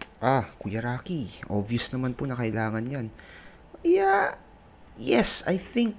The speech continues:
obvious na kailangan to, especially for you, uh, those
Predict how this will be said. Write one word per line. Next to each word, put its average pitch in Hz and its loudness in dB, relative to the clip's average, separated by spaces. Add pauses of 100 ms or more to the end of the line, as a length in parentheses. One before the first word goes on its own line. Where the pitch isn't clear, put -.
obvious 131 0
na 127 -4
kailangan 107 0 (400)
to, 110 2 (160)
especially 101 -2
for 104 -4 (320)
you, 131 8 (720)
uh, 95 -2
those 107 4